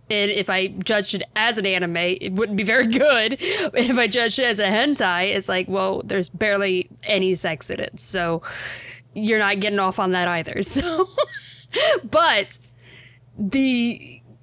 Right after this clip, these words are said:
the whole story is so ridiculous and so memeable that I'm still <laughs> enjoying it.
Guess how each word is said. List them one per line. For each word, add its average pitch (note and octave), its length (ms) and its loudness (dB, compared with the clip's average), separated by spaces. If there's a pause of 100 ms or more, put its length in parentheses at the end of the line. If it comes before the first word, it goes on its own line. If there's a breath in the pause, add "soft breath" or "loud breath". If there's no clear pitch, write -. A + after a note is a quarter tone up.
the B3+ 200 0
whole C#4+ 400 4
story C4+ 560 2
is A3 160 2
so C4 320 4
ridiculous G#3 760 0 (100)
and G#3+ 240 2
so D4 320 4
memeable G#3 800 0
that G3+ 280 0 (560 loud breath)
I'm A3+ 180 2
still D4 260 2
<laughs> B3 60 2
enjoying - 260 2
it. D5 1200 2